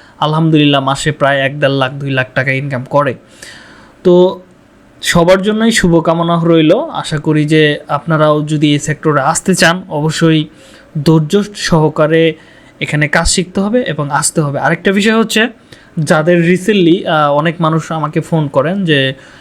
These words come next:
আমি অ্যাডমিশন নিতে চাই, কিন্তু আমার এক থেকে দুই মাস বা তিন মাসের ভিতরে ইনকাম দরকার,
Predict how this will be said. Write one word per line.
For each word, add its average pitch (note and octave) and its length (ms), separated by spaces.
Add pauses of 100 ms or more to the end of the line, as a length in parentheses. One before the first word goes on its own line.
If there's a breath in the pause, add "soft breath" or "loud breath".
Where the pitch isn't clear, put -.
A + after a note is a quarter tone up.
(160 loud breath)
আমি C#3+ 360
অ্যাডমিশন D3+ 500
নিতে D#3+ 260
চাই, D3 240
কিন্তু C#3+ 260
আমার C#3 200
এক C#3 220
থেকে D3+ 180
দুই C#3+ 220
মাস C#3 240
বা C#3 100
তিন D3+ 220
মাসের D3+ 280
ভিতরে C#3+ 320
ইনকাম F3 420
দরকার, E3 360